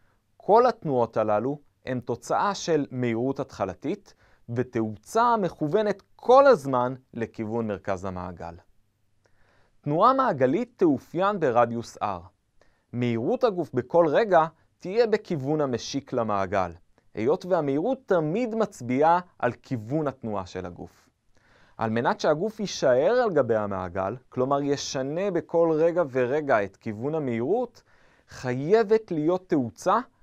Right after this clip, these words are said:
בכיוון מרכז המעגל. כאשר הגוף בנקודה מסוימת, הוא מעוניין להמשיך במהירותו המשיקית.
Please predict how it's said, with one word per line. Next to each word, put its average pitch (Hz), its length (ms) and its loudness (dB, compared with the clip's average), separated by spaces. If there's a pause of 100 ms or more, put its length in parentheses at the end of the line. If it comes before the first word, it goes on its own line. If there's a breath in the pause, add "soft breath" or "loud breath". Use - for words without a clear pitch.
(220)
בכיוון 127 800 -2
מרכז 131 560 0
המעגל. 101 580 -2 (720 soft breath)
כאשר 170 480 -4
הגוף 196 340 -6
בנקודה 120 580 0
מסוימת, 104 760 -8 (440)
הוא 160 160 -4
מעוניין 151 500 0
להמשיך 185 520 -4
במהירותו 143 640 -2
המשיקית. 123 800 -10